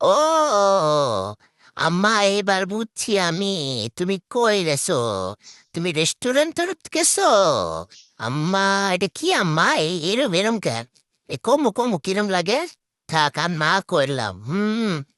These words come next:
ওই যে বাচ্চাদের মুভি, আ, থাক, আর না করলাম, আম্মু। দেখি, দেখি, দেখি, হ্যাঁ, কি আম্মু এটা? আম্মা, কি খাও এটা? দেখি। ও, মোমো খাচ্ছ তুমি?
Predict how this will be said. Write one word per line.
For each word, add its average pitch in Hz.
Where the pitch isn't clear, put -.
ওই 202
যে 240
বাচ্চাদের 175
মুভি, 180
আ, 156
থাক, 185
আর 185
না 185
করলাম, 151
আম্মু। 139
দেখি, 240
দেখি, 196
দেখি, 220
হ্যাঁ, 165
কি 349
আম্মু 185
এটা? 214
আম্মা, 175
কি 311
খাও 127
এটা? 214
দেখি। 240
ও, 196
মোমো 156
খাচ্ছ -
তুমি? 302